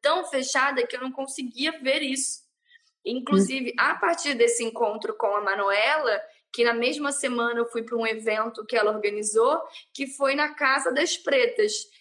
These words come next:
Speaker 1: E foi a, e foi a primeira vez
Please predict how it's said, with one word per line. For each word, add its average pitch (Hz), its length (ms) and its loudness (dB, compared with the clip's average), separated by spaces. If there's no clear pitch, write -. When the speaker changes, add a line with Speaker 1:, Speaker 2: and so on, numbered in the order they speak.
Speaker 1:
E 254 60 -4
foi 262 240 2
a, 269 40 4
e 240 120 0
foi 226 440 2
a 226 80 2
primeira 262 600 0
vez 233 600 0